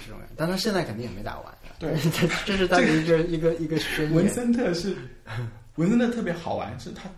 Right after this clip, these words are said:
Speaker 2: 他上班特别忙，
Speaker 1: 嗯。
Speaker 2: 所以说，呃，他，他过年的时候跟我说，他说，“Switch 你是不用买的。”他说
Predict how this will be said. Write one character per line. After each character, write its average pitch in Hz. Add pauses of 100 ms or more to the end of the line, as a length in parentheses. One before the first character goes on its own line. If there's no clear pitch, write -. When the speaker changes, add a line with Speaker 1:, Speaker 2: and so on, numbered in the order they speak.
(140)
Speaker 2:
他 -
上 190
班 165
特 160
别 143
忙， - (160)
Speaker 1:
嗯。 110
Speaker 2:
所 180
以 170
说， 180 (300)
呃， 123 (300)
他， 196 (100)
他 208
过 208
年 113
的 120
时 101
候 107
跟 127
我 101
说， 117 (160)
他 -
说， 147
“Switch 143
你 107
是 120
不 113
用 139
买 -
的。” - (420)
他 143
说 165